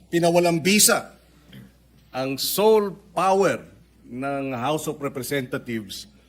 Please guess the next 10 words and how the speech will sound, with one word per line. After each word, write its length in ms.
para 240
ito 480
ay, 480
ah, 320
mag-initiate 1040
ng 160
impeachment, 640
ah, 160
proceeding, 680
at 320